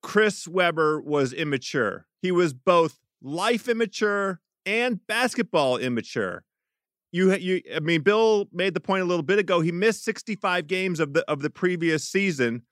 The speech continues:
He ended up playing for three coaches in his first four years. He had Don Nelson, he had Jimmy Lynam, he had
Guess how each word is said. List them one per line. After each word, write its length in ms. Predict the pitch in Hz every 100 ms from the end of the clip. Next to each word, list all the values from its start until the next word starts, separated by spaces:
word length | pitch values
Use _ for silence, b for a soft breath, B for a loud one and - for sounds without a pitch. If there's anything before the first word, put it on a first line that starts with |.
| _ _ -
He 160 | 208
ended 200 | 226 233
up 160 | 233 185
playing 420 | - 202 208 208
for 460 | - 185 170 160 - _ _
three 320 | - 175 233 226
coaches 760 | 202 226 254 139 131 131 - _ _
in 100 | 160
his 160 | 175 160
first 520 | - 196 196 - -
four 240 | - 196 185
years. 480 | 180 226 208 196 -
He 100 | 170
had 200 | 160 143
Don 300 | 175 185 175
Nelson, 380 | 185 196 214
he 120 | 175 156
had 160 | 156
Jimmy 240 | 131 180 175
Lynam, 480 | 165 170 185 190
he 140 | 165 160
had 320 | 151 151 135